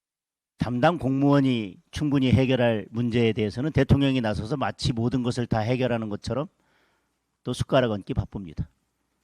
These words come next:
저는 지금 이 이재명 대통령, 지금 백일을 지나서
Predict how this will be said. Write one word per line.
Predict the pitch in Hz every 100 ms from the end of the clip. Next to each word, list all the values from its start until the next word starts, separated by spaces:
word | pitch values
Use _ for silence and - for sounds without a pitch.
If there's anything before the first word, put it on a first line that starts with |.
| _ _ _ _ _ _ _ _
저는 | - -
지금 | 143 151
이 | 139 139
이재명 | 127 143 135 131
대통령, | 117 - 107 104 76 _ _ _ _ _ _ _ _ _ _ _ _ _ _ _
지금 | - 117 110
백일을 | 117 131 147 139
지나서 | 110 104 92 107